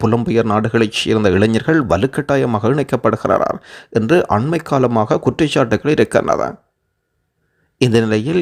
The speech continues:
யாழ்ப்பாணம் குருநகர் பகுதியைச் சேர்ந்த இருபத்தி ஐந்து வயதான இளைஞர் ஒருவர் சுற்றுலா விசா ஊடாக பிரான்ஸ் நாட்டுக்கு சென்ற வேளை வலுக்கட்டாயமாக ரஷ்ய இராணுவத்தில் இணைக்கப்பட்டுள்ளார் என்று வெளியான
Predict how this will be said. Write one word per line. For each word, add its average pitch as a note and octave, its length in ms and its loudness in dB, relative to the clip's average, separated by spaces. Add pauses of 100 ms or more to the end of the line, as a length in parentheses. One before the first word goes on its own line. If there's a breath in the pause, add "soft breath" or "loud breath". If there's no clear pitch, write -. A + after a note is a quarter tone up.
யாழ்ப்பாணம் G#2+ 580 0
குருநகர் C3 440 0
பகுதியைச் A2+ 480 -2
சேர்ந்த A2 320 2 (140)
இருபத்தி D#3 440 0
ஐந்து C#3+ 200 -2
வயதான A#2+ 340 0
இளைஞர் A#2+ 400 2
ஒருவர் A2 320 2
சுற்றுலா D#3 400 -2
விசா C3 400 0
ஊடாக A2+ 440 0
பிரான்ஸ் D3+ 340 -2
நாட்டுக்கு B2 380 -2
சென்ற C#3 300 -2
வேளை - 300 2 (400 loud breath)
வலுக்கட்டாயமாக C3+ 960 0
ரஷ்ய C3+ 340 -2
இராணுவத்தில் A#2 580 0
இணைக்கப்பட்டுள்ளார் C#3 880 2
என்று A2 220 0
வெளியான C#3+ 360 -2